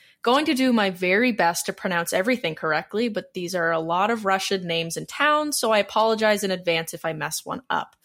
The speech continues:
Um, so he was born in Voronezh, Russia on December fourth of nineteen sixty-two. His parents were divorced when he was a very young boy, and as a result, he spent his childhood living between his father and father's parents' house in Nalchik,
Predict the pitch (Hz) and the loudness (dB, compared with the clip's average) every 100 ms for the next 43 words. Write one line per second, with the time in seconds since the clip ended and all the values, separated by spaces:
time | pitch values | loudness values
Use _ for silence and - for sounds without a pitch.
0 | _ - - - _ _ 180 202 208 214 | _ -20 -20 -20 _ _ 2 4 4 4
1 | 208 - - 254 247 277 262 262 277 311 | 4 0 0 2 2 2 0 2 2 2
2 | 320 240 233 240 247 277 202 190 - 190 | 2 2 2 4 2 0 0 -2 0 -2
3 | 247 - 202 185 185 202 214 254 - 165 | -2 -2 -4 -2 -2 0 0 -2 -2 0
4 | 165 175 - 180 170 170 196 196 - 151 | 0 -2 -6 -6 -2 -2 -2 -4 -2 -4
5 | - - - - 156 247 - _ - - | -6 -8 -8 -4 -2 -2 -6 _ -20 -18
6 | - 277 - 277 294 294 302 285 185 175 | -4 -4 2 2 2 -2 -2 -2 0 0
7 | 202 - 202 208 190 180 185 202 262 247 | 0 -4 0 0 0 0 2 2 2 2
8 | 226 220 170 156 175 240 220 208 190 180 | 2 2 2 4 4 2 2 0 2 -2
9 | 180 185 190 - - 240 - 247 240 254 | 0 0 2 0 -2 -2 0 0 0 -2
10 | - 190 190 190 208 185 175 185 180 180 | -2 -2 0 0 0 0 0 -2 0 -2
11 | 175 175 - - - 190 208 185 185 185 | -4 -10 -16 -20 -8 -4 0 2 2 -2
12 | 165 - 240 262 262 262 214 214 185 175 | -4 2 4 4 4 4 2 0 -2 -2
13 | - 240 233 226 240 220 220 190 175 175 | 0 2 2 0 2 2 2 -2 -2 0
14 | 220 - 311 415 - | 0 0 -2 -2 -10